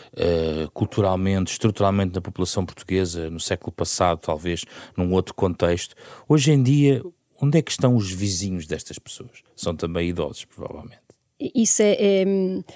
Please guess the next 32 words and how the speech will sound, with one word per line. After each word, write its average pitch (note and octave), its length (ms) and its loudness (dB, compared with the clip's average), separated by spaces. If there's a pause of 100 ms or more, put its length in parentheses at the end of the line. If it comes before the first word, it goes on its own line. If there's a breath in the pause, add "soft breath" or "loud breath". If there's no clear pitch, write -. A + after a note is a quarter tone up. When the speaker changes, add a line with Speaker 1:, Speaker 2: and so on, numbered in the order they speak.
(420 loud breath)
Speaker 2:
eh, G3 300 2 (240)
eu A#3+ 160 8
atrevo-me A#3+ 320 6
a A3 40 6
dizer A3 300 4
que - 140 -2
eu A3+ 140 4
vivo A3+ 180 4
numa A3 160 6
zona A3 300 2
que - 80 -8
nesse G#3+ 180 0
sentido G3+ 300 0
ainda G#3+ 140 2
é G#3 40 0
um G#3+ 40 0
bocadinho G#3 260 0
privilegiada F#3+ 640 -2
e, F#3+ 320 -2
e F#3+ 60 4
é F3+ 60 2
lá G3 140 2
que G3 140 -4
eu F#3+ 60 2
trabalho. G3+ 340 4
Portanto, F3+ 140 -2
eu F#3+ 60 -2
trabalho G3 260 2
no G3+ 60 2
distrito - 380 -2
de G#3 80 6
Évora, G#3+ 380 2